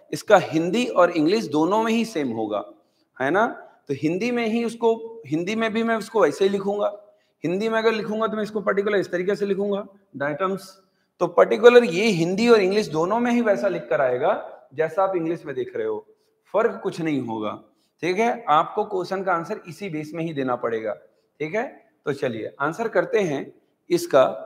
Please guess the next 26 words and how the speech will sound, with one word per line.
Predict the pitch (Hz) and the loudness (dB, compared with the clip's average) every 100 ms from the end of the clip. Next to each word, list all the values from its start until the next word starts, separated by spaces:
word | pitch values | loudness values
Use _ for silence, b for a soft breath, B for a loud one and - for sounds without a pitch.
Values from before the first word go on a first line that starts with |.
| - | -12
कि | - | -8
क्या | 160 160 135 | 2 4 4
है। | 117 120 - _ _ _ _ | 2 -8 -12 _ _ _ _
बच्चों | 127 139 185 | -2 2 2
को | 175 | 2
तकलीफ | 160 147 175 160 | 0 -2 -2 -4
हो | 180 | -2
रही | 180 | -2
है | |
इस | 180 | -2
question | 165 151 175 | -4 -6 -6
को | 175 | -4
answer | 165 175 165 | -4 -4 -4
करने | 170 175 | -2 0
में, | 185 170 | 0 -2
I | |
think, | 180 262 - | -2 -6 0
आप | 131 139 | 0 2
लोगों | 160 175 | 2 2
को। | 180 247 B B B | 2 -2 B B B
चलिए, | 170 131 110 | 2 4 2
तो | - 139 | -6 -8
question | 156 165 220 190 | -6 -4 -2 2
करता, | 170 - 156 143 | 0 2 -2 0
करते | 143 135 - | 0 0 0
हैं। | 175 240 285 | -2 -4 -8